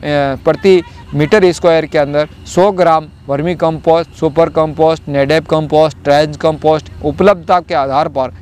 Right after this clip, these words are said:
ये आप अपनी ज़मीन के अंदर डालें एक माह की फसल के अंदर। अब हम बात करते हैं इसमें कीट एवं रोग नियंत्रण के लिए, तो लीफ माइनर और अनन्य रस चूसने वाले कीड़े होते हैं,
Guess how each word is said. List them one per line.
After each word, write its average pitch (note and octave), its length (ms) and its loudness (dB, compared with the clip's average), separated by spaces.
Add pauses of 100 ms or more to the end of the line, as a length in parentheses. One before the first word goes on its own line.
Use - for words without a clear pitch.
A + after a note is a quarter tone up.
ये D#3 100 2
आप C#3 220 2
अपनी C#3 220 -4
ज़मीन C3+ 340 -4
के B2 100 -4
अंदर A#2 300 -2 (280)
डालें C3+ 400 2 (220)
एक D#3+ 280 4
माह C3+ 180 0
की D#3 140 -4
फसल G2 360 -6
के G2+ 120 -6
अंदर। E2 260 -6 (840)
अब E3 140 4
हम F#3 160 2
बात D#3+ 240 2
करते D#3 260 2
हैं D#3+ 80 2
इसमें D3+ 320 -4 (280)
कीट F3+ 280 4
एवं D#3 200 2
रोग D#3 260 2
नियंत्रण D#3 460 -4
के C#3+ 220 0
लिए, C#3+ 240 0
तो - 360 -4
लीफ D#3+ 300 2
माइनर D3+ 540 0 (260)
और D#3+ 220 4
अनन्य E3 480 -2
रस D3+ 160 0
चूसने D#3 340 -2
वाले C#3 240 2
कीड़े C#3 260 -2
होते C#3 280 0
हैं, C#3 240 -6